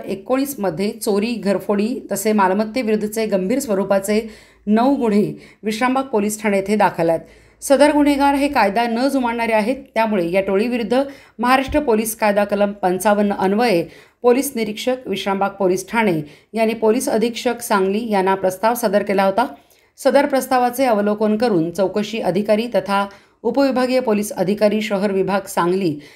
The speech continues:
यांचा चौकशी अहवाल, टोळीविरुद्ध दाखल असलेल्या गुन्ह्यांचा आणि सद्यस्थितीचा अहवाल तसेच प्रस्तावाच्या सुनावणी दरम्यान त्यांच्या हालचाली या सर्व बाबी विचारात घेऊन त्यांची सलग सुनावणी घेऊन नैसर्गिक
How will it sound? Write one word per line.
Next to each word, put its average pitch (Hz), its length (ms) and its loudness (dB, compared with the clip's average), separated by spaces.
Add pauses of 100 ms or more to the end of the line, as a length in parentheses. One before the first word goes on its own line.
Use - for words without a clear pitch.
(120)
यांचा 214 340 4
चौकशी 220 460 -2
अहवाल, 202 400 0 (420)
टोळीविरुद्ध 254 540 2
दाखल 214 340 0
असलेल्या 214 380 0
गुन्ह्यांचा 220 560 0
आणि 202 340 0
सद्यस्थितीचा 214 760 -2
अहवाल 190 420 2 (280)
तसेच 190 360 -2 (380)
प्रस्तावाच्या 247 600 0
सुनावणी 202 460 0
दरम्यान 196 360 0
त्यांच्या 190 440 -2
हालचाली 220 580 0 (340)
या 233 140 2
सर्व 247 360 2
बाबी 208 280 2
विचारात 190 460 0
घेऊन 180 300 2 (340)
त्यांची 214 300 0
सलग 233 300 2
सुनावणी 214 460 0
घेऊन 190 340 0 (340)
नैसर्गिक 240 600 0